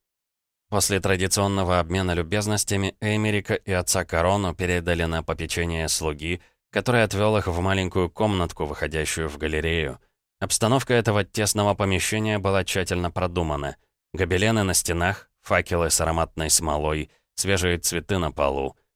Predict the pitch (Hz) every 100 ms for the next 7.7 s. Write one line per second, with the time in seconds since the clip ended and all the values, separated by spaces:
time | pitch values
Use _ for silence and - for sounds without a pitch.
0 | _ _ 87 98 107 113 - 120 120 113
1 | 110 101 104 95 98 101 95 101 95 101
2 | 104 98 95 - 90 90 90 87 87 85
3 | 90 90 87 - 80 80 82 87 85 80
4 | 80 82 92 87 - _ - 98 98 113
5 | 113 98 92 90 113 - 95 90 87 82
6 | - 90 85 - 85 82 95 - 78 78
7 | - 78 78 80 82 73 60